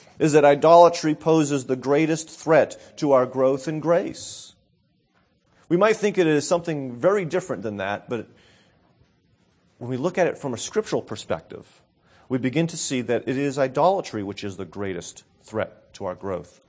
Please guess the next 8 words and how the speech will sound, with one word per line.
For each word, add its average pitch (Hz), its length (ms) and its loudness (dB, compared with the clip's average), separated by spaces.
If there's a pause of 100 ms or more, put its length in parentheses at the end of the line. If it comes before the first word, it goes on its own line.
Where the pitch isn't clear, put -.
(160)
in 92 140 -14
grace. 85 460 -12 (340)
John 170 320 6
calls 185 460 4
them, 127 240 6
as 131 140 4
he 131 100 -2
has 156 420 2